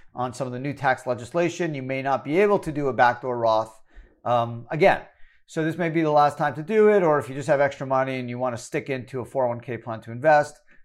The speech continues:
um, you have some time. So again, it's October fifteenth, assuming you filed an extension for yourself as a Schedule C taxpayer, someone who's self-employed, or for your corp. Second question is from Facebook, and this person wants to know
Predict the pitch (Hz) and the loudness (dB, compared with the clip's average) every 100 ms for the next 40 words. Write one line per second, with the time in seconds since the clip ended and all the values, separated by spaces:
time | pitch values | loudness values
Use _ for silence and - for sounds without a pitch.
0 | _ 113 107 107 113 127 - 110 - 104 | _ -4 -2 -2 -4 -6 -6 -14 -6 -4
1 | 76 67 127 123 143 123 135 127 156 151 | -6 -8 -8 -6 -6 -2 0 0 0 -2
2 | 143 143 - 196 185 - _ - - 185 | -4 -10 -4 -2 -2 -6 _ -14 -4 -2
3 | 175 165 156 151 139 135 - 139 127 120 | 0 -2 2 4 4 0 -8 -6 -6 -8
4 | 135 120 - - _ _ 139 135 135 135 | -12 -12 -16 -20 _ _ -2 2 2 0
5 | 127 120 - 220 208 208 - - 147 139 | -4 -2 8 12 12 10 0 -2 0 0
6 | 143 127 151 139 135 123 139 127 139 127 | -4 -6 -6 -4 -6 -10 -12 -6 0 0
7 | - 127 123 117 - _ _ - 165 147 | -2 -6 -4 -6 -8 _ _ -4 -2 -4
8 | 113 131 127 120 185 180 170 - - _ | -2 -2 -4 -4 2 4 4 -2 -12 _
9 | _ - - _ _ 190 214 214 190 175 | _ -20 -20 _ _ 10 10 10 6 6
10 | - 113 - - - _ _ _ _ - | 0 -8 -8 -16 -20 _ _ _ _ 0
11 | 226 - 247 226 220 233 208 208 175 202 | 8 8 6 2 6 6 4 -4 -6 -8
12 | - 247 247 - - 117 85 82 - _ | 2 2 2 -2 -4 0 0 -2 -6 _
13 | _ _ 131 143 156 156 151 151 185 185 | _ _ -6 -2 0 0 -4 -4 -6 -4
14 | - 170 147 139 135 120 127 185 - | -4 -4 -4 -6 -6 0 2 2 -2